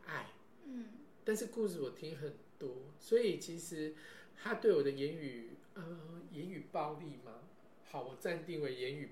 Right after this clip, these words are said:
Speaker 1: 暴力。他是有一种恨铁不成钢的感觉。
Speaker 2: 但是可以好好说话哦。
Speaker 1: 是，
Speaker 2: 嗯。
Speaker 1: 可是他从来没有人教他好好说话。
Speaker 2: 啊。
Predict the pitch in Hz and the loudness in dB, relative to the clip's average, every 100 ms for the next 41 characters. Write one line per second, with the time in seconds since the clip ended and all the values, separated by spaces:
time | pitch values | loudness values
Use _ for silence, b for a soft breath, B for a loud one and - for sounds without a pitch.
0 | - 127 123 127 110 B B B B - | -2 0 0 -4 -8 B B B B -18
1 | - - - - - - - - - - | -20 -20 -20 -20 -20 -20 -20 -20 -20 -20
2 | - - - - - - 247 254 196 185 | -20 -20 -20 -20 -6 2 4 6 6 8
3 | 185 165 131 123 - - - - - - | 6 4 2 -4 -12 -20 -20 -20 -20 -20
4 | - - - - 240 - 147 170 - 139 | -20 -20 -6 4 4 4 2 2 0 -4
5 | - 143 131 107 - - - - - - | -4 -4 -4 -6 -12 -10 -10 -10 -12 -20
6 | - - - - 415 440 370 240 220 220 | -20 -20 -20 -14 -10 -8 -6 -6 -6 -8
7 | 170 - 196 208 190 180 - B B - | -8 -8 -10 -8 -10 -10 -12 B B -2
8 | 311 240 - 240 - 240 254 - 170 175 | 4 4 2 -2 2 6 4 4 2 2
9 | 151 - 156 143 117 - 135 139 135 127 | 2 0 0 0 -2 -4 -2 -2 -4 -2
10 | 127 113 - 110 113 135 104 - B B | -2 -4 -8 -8 -8 -10 -12 -16 B B
11 | B B | B B